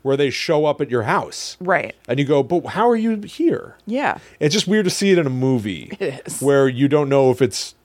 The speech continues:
Speaker 1: meant to, is this literally supposed to be? I don't know.
Speaker 2: Yes,
Speaker 1: Anyway.
Speaker 2: certainly.
Speaker 1: Um, they end up finding out that there are these, uh, abandoned towns.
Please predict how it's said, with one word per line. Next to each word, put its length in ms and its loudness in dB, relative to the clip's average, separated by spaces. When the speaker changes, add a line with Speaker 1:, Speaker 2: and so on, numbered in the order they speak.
Speaker 1:
meant 280 2
to, 220 2
is 120 2
this 160 2
literally 360 2
supposed 440 0
to 60 -8
be? 120 -10
I 100 2
don't 160 -2
know. 160 -14
Speaker 2:
Yes, 100 -2
Speaker 1:
Anyway. 240 -2
Speaker 2:
certainly. 460 -4
Speaker 1:
Um, 400 2
they 220 4
end 100 2
up 120 2
finding 260 0
out 140 2
that 140 0
there 200 4
are 240 4
these, 480 -4
uh, 240 -2
abandoned 540 -2
towns. 520 -10